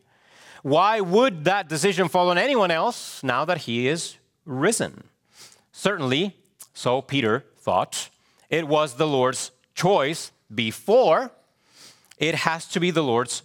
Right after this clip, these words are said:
choice now. So the Lord then, being in control of the lots, and this being an unprecedented time in history, chose Matthias to replace Judas and keeps the twelve apostles. Why twelve apostles?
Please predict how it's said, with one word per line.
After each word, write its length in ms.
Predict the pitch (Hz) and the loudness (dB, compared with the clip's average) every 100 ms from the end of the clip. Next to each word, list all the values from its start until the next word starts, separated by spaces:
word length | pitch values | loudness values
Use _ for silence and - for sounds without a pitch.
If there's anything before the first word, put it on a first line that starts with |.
| - | -12
choice 540 | - 95 104 101 - - _ _ | -8 -2 -2 -4 -10 -16 _ _
now. 480 | - 147 277 254 - _ _ _ _ _ _ _ _ | -8 -6 -4 -6 -8 _ _ _ _ _ _ _ _
So 220 | 123 156 | -2 -2
the 100 | 123 | -2
Lord 320 | 117 120 156 | 0 2 0
then, 400 | 139 123 156 208 | 0 0 0 -4
being 220 | 120 135 135 | -4 -2 -2
in 120 | 131 | -2
control 540 | 135 - 170 196 196 | -4 -2 0 2 2
of 220 | 143 143 | 0 -2
the 100 | 131 | -2
lots, 640 | 139 139 135 - - - - _ _ _ _ _ - - | 0 2 2 0 -2 -2 -6 _ _ _ _ _ -10 -4
and 220 | 127 127 | -4 0
this 220 | 151 165 | -2 -2
being 300 | 131 160 160 | -2 -2 -2
an 180 | 143 143 | -4 -2
unprecedented 680 | 151 170 196 190 160 151 139 | -4 -2 -2 -2 0 -2 0
time 240 | 143 143 | -2 0
in 80 | 139 | -2
history, 320 | 143 139 151 | -2 -2 -4
chose 440 | 135 160 151 156 131 | -2 -2 -2 -2 -4
Matthias 500 | 123 131 131 127 - | -2 -2 -2 -4 -6
to 120 | - | -6
replace 420 | 117 - 120 107 | -6 -2 -4 -4
Judas 440 | - 123 110 107 - _ - - _ - - | -6 -2 0 -2 -8 _ -20 -20 _ -12 -6
and 160 | 117 | -6
keeps 340 | - 139 131 - | -4 -4 -4 -8
the 160 | 110 | -6
twelve 580 | 104 - 113 110 110 - _ _ | -6 -2 0 2 0 -4 _ _
apostles. 920 | - - 127 131 127 110 - - - - _ _ _ | -6 -2 0 0 -2 -12 -12 -14 -16 -18 _ _ _
Why 300 | 120 170 247 | 0 0 0
twelve 600 | - 170 175 143 101 - | -4 0 2 2 -2 -8
apostles? 800 | 101 - 117 - - - - | -10 -6 -6 -6 -20 -20 -20